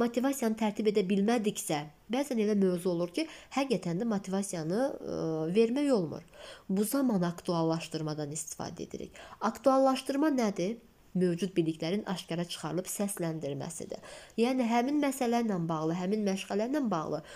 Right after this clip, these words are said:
uşağın müəyyən qədər bilikləri var. Həmin biliklərin aşkarlanıb səsləndirilməsi adlanır aktuallaşdırma. Dərk etmə nədir?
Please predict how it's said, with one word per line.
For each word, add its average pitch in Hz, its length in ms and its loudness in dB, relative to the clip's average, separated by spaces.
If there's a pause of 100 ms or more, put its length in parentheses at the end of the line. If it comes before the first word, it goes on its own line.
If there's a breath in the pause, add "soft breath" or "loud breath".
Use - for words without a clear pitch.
(160 loud breath)
uşağın 254 480 0
müəyyən 277 560 4
qədər 214 320 2
bilikləri 180 560 0
var. - 160 -8 (480 loud breath)
Həmin 220 320 0
biliklərin 190 560 0
aşkarlanıb 185 720 0 (300 loud breath)
səsləndirilməsi 165 880 -2
adlanır 185 480 0
aktuallaşdırma. - 1040 -8 (480 loud breath)
Dərk 330 420 4
etmə 233 240 2
nədir? - 400 -2